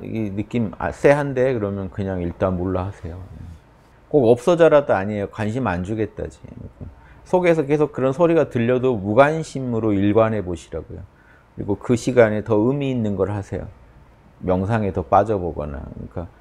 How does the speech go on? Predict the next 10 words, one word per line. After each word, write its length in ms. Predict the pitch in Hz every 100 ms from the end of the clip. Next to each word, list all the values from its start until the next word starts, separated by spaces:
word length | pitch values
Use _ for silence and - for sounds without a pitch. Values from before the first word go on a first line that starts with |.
| - - _ -
여유로운 400 | 87 101 104 101
말씀 320 | 92 87 95
같습니다마는, 880 | 87 80 - - - 82 78 78 95 87 95 -
음, 280 | 82 80 80 - - - _ _
뭘 280 | - 110 131
다 140 | 127 120
해결해요. 600 | 127 123 110 98 92 78
저도 260 | 110 101
해결 260 | 117 120 120
못해요. 440 | 92 - 101 92